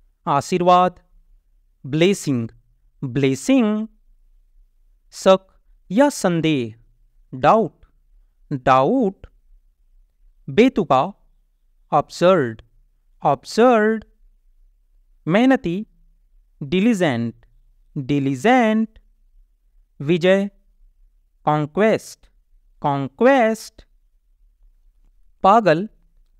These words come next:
लुनेटिक, lunatic, भयंकर, फ्यूरियस,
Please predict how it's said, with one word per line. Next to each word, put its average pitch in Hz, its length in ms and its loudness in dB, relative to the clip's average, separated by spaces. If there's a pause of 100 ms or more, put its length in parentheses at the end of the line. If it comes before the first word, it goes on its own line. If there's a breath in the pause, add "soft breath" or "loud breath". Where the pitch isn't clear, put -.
(140)
लुनेटिक, 170 600 0 (560)
lunatic, 143 960 0 (2000)
भयंकर, 190 640 0 (680)
फ्यूरियस, 226 800 -2